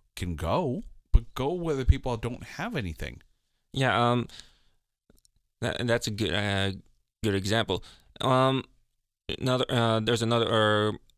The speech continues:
Speaker 2: question I could bring up. Well, uh, which city would you think is not gonna, not gonna be in, in the,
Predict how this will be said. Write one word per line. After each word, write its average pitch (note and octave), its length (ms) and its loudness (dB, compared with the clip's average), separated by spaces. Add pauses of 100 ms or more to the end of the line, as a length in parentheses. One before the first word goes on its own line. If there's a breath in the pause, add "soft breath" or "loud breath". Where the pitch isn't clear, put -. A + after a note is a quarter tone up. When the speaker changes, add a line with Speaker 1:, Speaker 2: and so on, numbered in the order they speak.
(720)
Speaker 2:
question G#2+ 240 2
I G#2+ 140 2
could G2+ 260 0 (560)
bring G2+ 300 2
up. A#2+ 300 0 (300)
Well, C3+ 360 2
uh, B2 220 -2
which D#3 300 0
city C3+ 480 2
would A#2 460 0
you C3+ 460 2 (100)
think G#2+ 540 0 (1300)
is B2 160 2
not B2+ 220 2
gonna, C3+ 260 2 (100)
not A#2+ 300 2
gonna D#3 140 2
be B2 260 0
in, A2+ 500 0 (1400)
in A#2 220 2
the, G#2+ 440 2